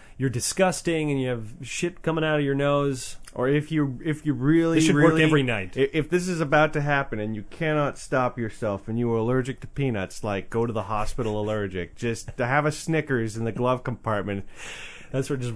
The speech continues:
Speaker 1: rub it right
Speaker 2: As
Speaker 1: in your
Speaker 2: far
Speaker 1: face.
Speaker 2: as God is concerned, taking a Snickers
Speaker 1: He'll
Speaker 2: is way
Speaker 1: understand.
Speaker 2: better than taking a dick.
Speaker 1: Oh, yeah.
Speaker 2: So
Speaker 1: God will understand. If you go to heaven, it's not gonna be considered suicide. No.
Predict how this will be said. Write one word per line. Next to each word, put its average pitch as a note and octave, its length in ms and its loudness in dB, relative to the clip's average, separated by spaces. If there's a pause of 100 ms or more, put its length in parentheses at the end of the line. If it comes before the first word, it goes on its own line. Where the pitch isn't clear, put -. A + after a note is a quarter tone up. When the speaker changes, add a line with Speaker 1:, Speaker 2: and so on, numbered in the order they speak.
Speaker 1:
rub D3 220 4
it C#3+ 180 -2
right C#3 220 4
Speaker 2:
As D#3 80 6
Speaker 1:
in C#3 100 2
your C3+ 60 2
Speaker 2:
far G3 240 8
Speaker 1:
face. F#3 140 4
Speaker 2:
as - 40 -10
God D3+ 260 6
is D3+ 120 0
concerned, C3+ 680 0 (460)
taking D#3 320 2
a C#3+ 60 4
Snickers C#3 520 2
Speaker 1:
He'll D#4+ 120 4
Speaker 2:
is D#4 60 2
way - 20 4 (160)
Speaker 1:
understand. C#3 120 2
Speaker 2:
better C3 260 6
than A2+ 140 -2
taking A#2+ 340 0
a G#2+ 40 0
dick. F2+ 460 -2
Speaker 1:
Oh, A#2 120 -6
yeah. G2+ 200 -6
Speaker 2:
So E2 420 -8 (160)
Speaker 1:
God E3+ 240 4
will D3+ 140 4
understand. C#3 420 0
If A#2 140 -6
you D3 100 -2
go F#3+ 140 4
to F3 80 4
heaven, D#3+ 320 4
it's D#3 100 -6
not F#3+ 160 2
gonna G3 100 -2
be D#3+ 80 0
considered C#3+ 360 -2
suicide. G2+ 480 -4 (920)
No. A#2+ 200 -6